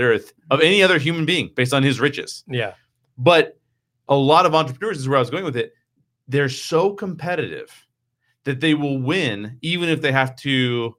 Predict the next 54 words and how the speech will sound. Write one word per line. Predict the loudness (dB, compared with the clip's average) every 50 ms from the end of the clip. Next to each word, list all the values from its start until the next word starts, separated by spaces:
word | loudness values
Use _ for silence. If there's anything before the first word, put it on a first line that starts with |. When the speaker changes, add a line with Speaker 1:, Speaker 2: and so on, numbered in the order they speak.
| _ _
Speaker 1:
fudge | -4 0 0 0 2 0
a | -2
little | -2 -2 -4 -4
bit | -8 -10 -10
here | -10 -10 -10
and | -10 -12
there. | -14 -14 -16 -18 -16 _ -6
Speaker 2:
Mm-hmm. | -6 -4 -4 -6 -8 -8 -4 0
Speaker 1:
Even | 0 2 2 2
if | 4 4 4
I've | 4 4 4
gotta | 4 4 4 2
go | 2 2 2 2 2 2
and | 2 2 2
I've | 2 2 2
gotta | 2 2 2 2 0 -4 -6 -4
make | -2 -2 -2 -2
a | -6
deal | -6 -4 -2 0 2 2 2 2 2
that | -2 -4 -4
makes, | -4 -4 -4 -4 -4 -8 -12 -12 _ _ -6
makes | -6 -4 0 0 0 0 0 -2
me | -4 -4 -4
basically, | -2 -4 -4 -4 -4 -6 -8 -6 -4 -4 -2 -2 -2 -6 -8 _ _ _ _ _ -2
uh, | 2 2 4 4 4 4 2 2 0 0 -2 -4 -6 -6 -8
a | -6
monopoly, | -4 0 2 2 2 2 0 -4 -6 -6 -8 -10 _ _ _ _ _ _ _
Speaker 2:
Mm-hmm. | -6 -4 -4 -4 -4 -2
Speaker 1:
I'm | 0 2
gonna | 2 2 4
do | 4 6 6 6
it | 4 2
because | 0 -2 0 2
that's | 2 2 4
what | 4 4
I | 4
do. | 4 4 4 6
I | 6
win. | 6 4 4 4 2 2 0 -4 -12 _ _ _ _
That's | -14 -6 -2
what | 0 0
I | 2
Speaker 2:
Yeah. | 2
Speaker 1:
do. | 0 0 -2 -2 -4
I | -2
win, | -2 0 0 -2 -2 -6 -14 _ -2
right? | -2 -2 -2 -2 -6 _
Speaker 2:
<laughs> | -10 -10 -8 -10 -12 -14 -10 _
Speaker 1:
And | -6 -4 -2
so | 0 2 2
I | 2
think | 0 -2 -4 -4
that, | -4 -6 -6 -6 -6 -2
that | 0 0 2 0